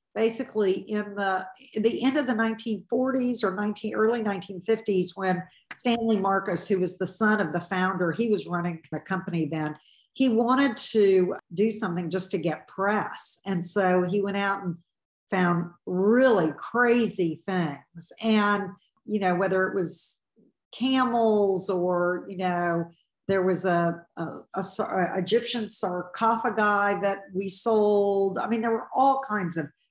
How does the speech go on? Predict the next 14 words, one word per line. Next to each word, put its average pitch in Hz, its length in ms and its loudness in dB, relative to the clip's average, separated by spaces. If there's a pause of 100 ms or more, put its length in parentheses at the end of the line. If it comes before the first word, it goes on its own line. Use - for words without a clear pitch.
(140)
crazy 208 440 2
gifts. 160 420 0 (520)
And 254 260 2
the, 233 340 4 (760)
and, 262 220 -2 (300)
and 269 200 -2
the 285 40 0
story 359 380 4
was 220 240 2
true. 233 380 2
I 165 80 -4
mean, 190 100 -8
that's 247 340 0
why 196 340 2